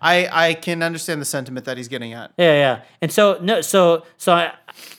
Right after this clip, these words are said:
Speaker 2: like, if you think of that next level, like, the technology itself, yeah, it's great for games, but it's also, like,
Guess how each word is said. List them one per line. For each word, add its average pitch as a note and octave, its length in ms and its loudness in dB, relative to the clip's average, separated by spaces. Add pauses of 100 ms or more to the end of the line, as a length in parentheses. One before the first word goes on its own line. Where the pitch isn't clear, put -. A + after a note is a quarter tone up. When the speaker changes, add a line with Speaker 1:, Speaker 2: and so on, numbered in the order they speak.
(220)
Speaker 2:
like, F3+ 200 -4
if E3 120 2
you E3+ 80 -4
think F#3+ 300 0
of C#3 320 -2
that D3+ 300 0
next C#3 320 -6
level, B2+ 320 0
like, A#2+ 240 -4 (180)
the D3 100 -6
technology D3 680 0
itself, D3 480 0
yeah, C#3+ 360 0 (100)
it's - 200 -16
great C3 320 -6
for C#3+ 140 -10
games, B2 560 -6 (580)
but C#3 380 0 (200)
it's C3 180 -6
also, C#3 680 2 (180)
like, B2+ 220 -10